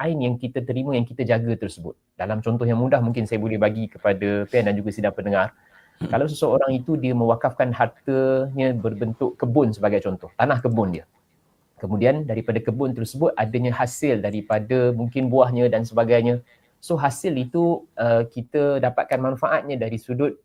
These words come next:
Speaker 1: keuntungannya apabila kita jual dan sebagainya. Kerana kebun itu tidak boleh dijual. Ah, itu yang kita perlu faham dari sudut ain dan juga manfaat. Untuk saya rincikan perkara ini, sebenarnya perkara ini ada dalam sirah Nabi sallallahu alaihi wasallam.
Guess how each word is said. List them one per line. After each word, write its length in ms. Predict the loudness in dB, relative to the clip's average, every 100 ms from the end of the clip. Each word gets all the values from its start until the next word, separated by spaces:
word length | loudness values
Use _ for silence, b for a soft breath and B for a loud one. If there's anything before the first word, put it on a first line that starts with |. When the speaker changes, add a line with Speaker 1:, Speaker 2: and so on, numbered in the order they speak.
| _
Speaker 1:
keuntungannya 560 | -6 -2 0 2 2 2
apabila 320 | 0 0 -2
kita 160 | -2 -2
jual 320 | 0 2 2
dan 160 | 2 -4
sebagainya. 340 | -4 -2 -4
Kerana 460 | -2 0 2 -2 -4 _
kebun 320 | -2 0 0
itu 80 | -2
tidak 240 | -4 -2 0
boleh 160 | 0
dijual. 400 | 0 0 0 0 -6 _ _ _ _ _
Ah, 240 | -8 -6
itu 220 | -6 -4 -2
yang 160 | 0
kita 160 | -2 -2
perlu 160 | -2
faham 320 | -2 0 0 0
dari 160 | 0
sudut 260 | -2 -2 0
ain 240 | 0 0 0
dan 80 | -2
juga 240 | -2 -2
manfaat. 420 | -2 -2 -4 -4 -10 -10
Untuk 260 | -4 -2 0
saya 160 | 0
rincikan 400 | 0 -2 0 0
perkara 260 | 2 2 4
ini, 300 | 2 0 -4 -6
sebenarnya 480 | -4 -2 0 0 -2
perkara 240 | -2 0
ini 240 | 0 0
ada 180 | 0 0 0
dalam 240 | 0 0
sirah 240 | 0 -2 0
Nabi 240 | 0 -2
sallallahu 400 | -2 0 0 0
alaihi 240 | 0 -2
wasallam. 320 | -6 -6 -8